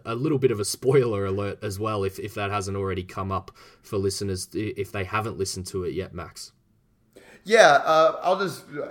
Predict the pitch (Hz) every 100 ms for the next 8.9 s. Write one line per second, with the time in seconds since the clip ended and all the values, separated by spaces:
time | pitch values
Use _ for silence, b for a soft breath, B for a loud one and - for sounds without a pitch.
0 | - 147 147 139 135 127 135 131 131 113
1 | 120 117 113 - 127 127 143 - 139 143
2 | 160 143 107 117 117 127 117 123 120 117
3 | 110 120 117 113 110 110 98 107 107 107
4 | 95 - 107 104 101 113 117 110 135 127
5 | 131 131 b b b b - 113 110 110
6 | - 113 107 110 123 135 131 123 117 113
7 | 113 117 - - 110 110 - - 202 220
8 | 135 - 143 139 143 127 120 107 -